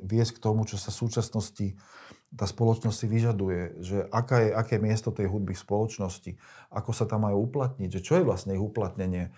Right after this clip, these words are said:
Oni z tých päťdesiatich, e, študujúcich v súčasnosti, trebárs na jednom konzervatórium, alebo V Š M U,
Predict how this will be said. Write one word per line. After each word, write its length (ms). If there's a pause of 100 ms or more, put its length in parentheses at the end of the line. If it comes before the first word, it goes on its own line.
(220)
Oni 560
z 160
tých 240
päťdesiatich, 640
e, 100 (680)
študujúcich 720
v 80
súčasnosti, 560
trebárs 320
na 160
jednom 160
konzervatórium, 960 (320)
alebo 240
V 80
Š 240
M 80
U, 320